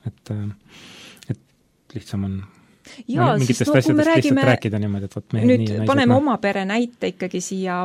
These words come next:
Speaker 2: siia vastu siis autoritele, siis, siis tõepoolest pärast laste sündi näiteks, noh, minu sünnipäevad on minu enda jaoks muutunud nii vähetähtsaks, et, et ma tõepoolest pean iga aasta meenutama, oota, kui vanaks ma nüüd <laughs> sain, et aga noh, teatud ootus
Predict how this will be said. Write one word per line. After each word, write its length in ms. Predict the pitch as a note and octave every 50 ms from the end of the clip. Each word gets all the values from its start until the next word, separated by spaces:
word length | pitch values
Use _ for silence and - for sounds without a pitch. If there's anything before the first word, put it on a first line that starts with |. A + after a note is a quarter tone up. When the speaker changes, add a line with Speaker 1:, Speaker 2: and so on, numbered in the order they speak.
| F#3 E3+ - -
Speaker 2:
siia 240 | G#3 - G3+ F#3+ G3 G#3+
vastu 340 | D4+ G4 - - - - F3+
siis 200 | F#3 F3 F3+ - F#3+
autoritele, 640 | F#3 F#3+ - - - F3+ F3+ - - F3 - F#3+ F3+
siis, 220 | - G3 - - _ - - - - - _ _
siis 100 | - -
tõepoolest 460 | A#3 A3 A3 C#4+ D4+ C4 A#3 - - -
pärast 240 | G#3 G3+ - -
laste 220 | A3+ A3+ - G3+ G3
sündi 240 | - A3 G#3 G3 F3+
näiteks, 400 | F3 F3 F3 - F3+ F3 - - - - - F3+ E3+ -
noh, 220 | - - F#3+ F3 -
minu 160 | A3 G#3+ G3+
sünnipäevad 560 | - A3+ A3 G#3+ F#3+ F3+ F#3+ F#3 F3+ F3+ F3+ F#3 F3+
on 80 | F3+ - _ _ _ _ _ _ -
minu 240 | - G#3+ G#3+ A3 A3+ B3
enda 300 | C4+ C4 A3 F#3 F3 E3+
jaoks 380 | E3+ E3+ E3+ F3 F3 - - G3
muutunud 400 | F#3+ F#3+ F#3+ - F#3 F#3 F3+ G#3
nii 80 | G#3 G#3
vähetähtsaks, 800 | A#3 B3 G#3+ G3+ A#3+ C4+ C#4+ - - - - - - - - -
et, 320 | D3+ - _ _ - F3 E3+ E3+ - - - - - - - - -
et 460 | F3 F3 - _ _ _ _ - F3
ma 400 | F3 F3 - - F3 F#3+ F#3+ F#3 F#3 - _ _ - -
tõepoolest 480 | A3 A3 A3 A3+ A#3 G#3 F#3+ - -
pean 160 | - F#3+ G3
iga 140 | F#3+ - F#3+ G3
aasta 240 | G3 - - G3
meenutama, 300 | G3 G3 F#3 - F#3 F3+
oota, 100 | - F#3
kui 140 | F#3+ G#3 G#3+
vanaks 320 | B3 B3+ A#3 G3+ - - G#3
ma 60 | -
nüüd 160 | F#3+ - - - - - - -
<laughs> 180 | - E4 C#4 -
sain, 540 | - - - - C4+ B3+ A3 F#3+ F3+ E3+ -
et 80 | - _ - - - - - - _ -
aga 320 | F3+ F#3 F#3+ F#3 G3 G3 G3 G#3+
noh, 80 | G3
teatud 320 | - - A3+ A3 A3 G3+ B3
ootus 540 | C#4 D4 C4+ A3+ - - - E3+ E3 -